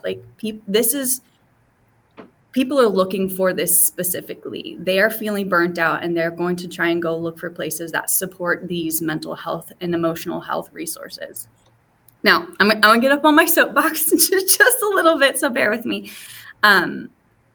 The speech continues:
I'm a huge believer, and I think you mentioned this earlier, on a comprehensive wellness program and really looking at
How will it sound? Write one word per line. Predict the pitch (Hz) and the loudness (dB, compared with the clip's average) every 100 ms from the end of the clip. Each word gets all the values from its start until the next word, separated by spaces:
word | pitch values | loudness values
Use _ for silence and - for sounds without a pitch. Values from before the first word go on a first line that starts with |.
| - | 2
I'm | 226 262 262 | 4 2 -2
a | |
huge | 240 233 220 208 | -4 -4 -6 -2
believer, | 214 208 208 | 0 0 -2
and | 196 | -4
I | |
think | 196 190 | -6 -8
you | 190 | -4
mentioned | 180 185 185 | -4 -4 -6
this | 185 | -6
earlier, | - 185 185 185 | -4 -2 -2 -2
on | 190 | -4
a | 190 | -6
comprehensive | 185 - 190 190 190 190 170 - 170 | -12 -2 -2 0 -2 -4 -4 -8 -10
wellness | 160 170 - - | -10 -10 -10 -10
program | 180 - 175 - - - - | -10 -10 -8 -8 -8 -10 -10
and | 190 180 175 170 170 170 - _ _ _ _ _ _ 190 | -8 -4 -2 -2 -2 -6 -10 _ _ _ _ _ _ -12
really | 185 214 233 226 208 | -4 0 0 0 -2
looking | 196 196 202 208 202 - | -4 -4 -4 -6 -6 -4
at | 185 175 180 - - | 0 0 0 -4 -8